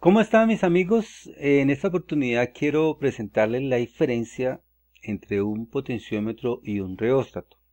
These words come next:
en su concepto. O, digámoslo así, ¿para qué usamos un potenciómetro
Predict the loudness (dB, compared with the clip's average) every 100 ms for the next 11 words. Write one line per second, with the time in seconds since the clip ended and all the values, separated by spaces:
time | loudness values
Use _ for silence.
0 | _ _ _ -14 -12 -12 0 2 2 _
1 | _ _ _ _ _ _ _ _ _ _
2 | _ _ _ _ _ _ -6 -4 -4 -12
3 | _ -6 -4 -4 -2 0 0 -2 -4 -4
4 | -10 _ _ -4 -4 -4 -4 -4 -4 -6
5 | -6 -8 -8 -4 -4 -2 -4 -4 -8 -12
6 | -14